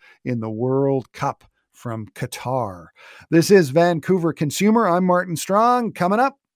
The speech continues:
we'll talk about your dental health, which actually has a lot to do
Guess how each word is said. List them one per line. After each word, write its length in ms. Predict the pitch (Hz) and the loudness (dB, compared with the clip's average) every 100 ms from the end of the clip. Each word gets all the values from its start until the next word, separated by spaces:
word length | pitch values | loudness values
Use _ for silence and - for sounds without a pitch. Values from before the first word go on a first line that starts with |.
| - | -14
we'll 140 | 143 | -8
talk 280 | 139 196 202 | -4 -2 -2
about 260 | 180 190 170 | 0 0 0
your 100 | 151 | -8
dental 400 | 117 196 196 151 | -2 -2 -2 -4
health, 300 | 131 120 - | -4 -6 -4
which 260 | 160 143 - _ | -4 -4 -12 _
actually 680 | 196 220 214 - 120 113 113 _ _ _ _ | -8 -6 -6 -6 -8 -8 -12 _ _ _ _
has 240 | - 143 127 | -10 -6 -4
a 60 | |
lot 340 | 127 160 226 - | -4 -4 -6 -6
to 80 | |
do 460 | 151 143 143 135 127 | -6 -4 -2 -2 -6